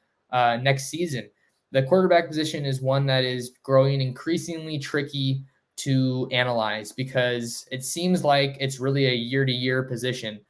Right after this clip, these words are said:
Uh, and that's why I think Oregon is poised to have such a good season this year, because even though you have a lot of guys, um, you know, kind of moving around, you see some shakeup along that offensive line. I think you have a lot of really good pieces that are coming back.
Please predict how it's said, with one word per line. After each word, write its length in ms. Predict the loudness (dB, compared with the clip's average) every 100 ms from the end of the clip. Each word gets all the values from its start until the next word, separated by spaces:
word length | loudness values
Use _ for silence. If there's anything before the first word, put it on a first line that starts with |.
| _ _ _
Uh, 280 | -4 -2 -2
and 140 | -2 -2
that's 240 | -2 0
why 160 | 2 2
I 80 |
think 260 | 0 -2 -2
Oregon 320 | -2 0 -2
is 120 | -4
poised 360 | -4 0 2 2
to 60 | 0
have 240 | 0 0
such 160 | -2 -4
a 40 |
good 160 | -6 -6
season 420 | -4 -2 -2 -2
this 200 | -2 -2
year, 200 | 0 0
because 300 | 0 -2 -2
even 220 | 0 2
though 100 | 2
you 160 | 2 2
have 120 | 2
a 40 |
lot 220 | 2 2
of 80 | 2
guys, 520 | 2 4 2 0 -6 _ _ _
um, 480 | -2 0 0 -2 -6
you 120 | -8
know, 100 | -8
kind 220 | -2 -2
of 60 | -2
moving 280 | -2 -2 -2
around, 640 | -2 -2 -2 0 0 0
you 80 | -6
see 160 | -6
some 160 | -8 -8
shakeup 380 | -2 0 0 0
along 200 | 0 0
that 120 | 0
offensive 460 | 0 -2 -6 -10 -4
line. 360 | 0 0 -2 -8 _ _ -10
I 60 | -8
think 220 | -6 -2
you 60 |
have 100 | -2
a 40 | 0
lot 200 | 0 0
of 60 |
really 160 | -2 -4
good 160 | -6 -4
pieces 360 | -6 -4 -4
that 100 | -4
are 60 | -4
coming 260 | -4 -2
back. 440 | 2 2 2 -4